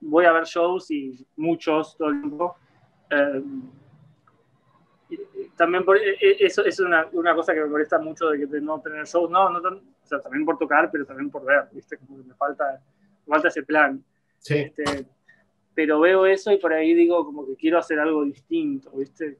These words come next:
Speaker 1: Por ahí, este, no porque todo sea igual, cada uno, obviamente cada banda tiene una propuesta, pero digo, bueno, ¿qué es lo que está faltando, viste? Y creo que falta esa, esa cosa, como una cosa medio que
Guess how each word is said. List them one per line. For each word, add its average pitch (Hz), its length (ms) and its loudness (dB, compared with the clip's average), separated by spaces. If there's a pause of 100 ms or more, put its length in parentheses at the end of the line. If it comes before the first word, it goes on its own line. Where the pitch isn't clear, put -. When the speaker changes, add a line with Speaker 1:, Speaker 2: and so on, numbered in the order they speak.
Speaker 1:
Por 131 120 -20
ahí, 139 360 -2 (840)
este, 135 400 -12
no 156 120 4
porque 156 180 2
todo 151 160 2
sea 147 260 2
igual, 147 400 6
cada 143 200 2
uno, 147 320 -6 (100)
obviamente 143 380 -6
cada 143 160 2
banda 147 200 0
tiene 143 200 -6
una 139 140 -8
propuesta, 151 440 -2
pero 143 120 -4
digo, 151 160 4
bueno, 151 300 0 (280)
¿qué 185 100 0
es 202 60 0
lo 208 80 4
que 151 60 -4
está 151 140 -4
faltando, 139 560 0
viste? 156 380 -6 (580)
Y 165 80 -4
creo 240 160 4
que 170 80 -4
falta 180 420 4
esa, 170 340 0
esa 165 200 -4
cosa, 156 260 -2
como 135 160 -14
una 147 80 -6
cosa 151 280 -6
medio 147 380 -6
que 135 180 -10